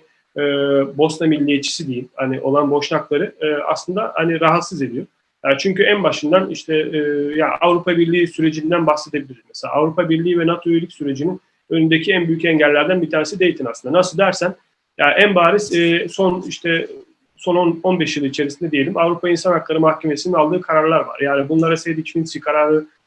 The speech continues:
işte Pilav kararı, Zornić kararları, en son, e, e, Fatani'nin, e, bahçesinde dikilen, e, kilisenin yıkım kararı olmak üzere dört tane hani belli başlı en çok bilinen kararlar var. E, Avrupa İnsan Hakları Mahkemesi'nin kararları uygulanmadığı sürece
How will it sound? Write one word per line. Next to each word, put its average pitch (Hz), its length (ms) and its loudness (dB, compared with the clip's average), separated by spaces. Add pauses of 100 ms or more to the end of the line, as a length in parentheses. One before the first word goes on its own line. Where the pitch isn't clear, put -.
işte 143 220 -8
Pilav 151 300 2
kararı, 151 340 2
Zornić 156 420 0
kararları, 151 520 0 (260)
en 175 140 2
son, 165 300 -2
e, 160 60 0
e, 156 920 2
Fatani'nin, 165 800 2
e, 147 180 0
bahçesinde 156 600 0
dikilen, 151 400 -2 (280)
e, 151 180 2
kilisenin 160 400 -2
yıkım 160 300 0
kararı 139 340 2
olmak 175 300 0
üzere 165 240 2
dört 196 240 0
tane - 320 2
hani 156 340 0
belli 185 240 4
başlı 143 320 0
en 165 180 2
çok 165 220 -6
bilinen 143 320 0
kararlar 170 380 2
var. 147 200 -2 (1080)
E, 143 40 -2
Avrupa 151 520 4
İnsan 202 220 2
Hakları 180 240 0
Mahkemesi'nin 175 520 0
kararları 165 420 4
uygulanmadığı 160 540 2
sürece 139 380 -4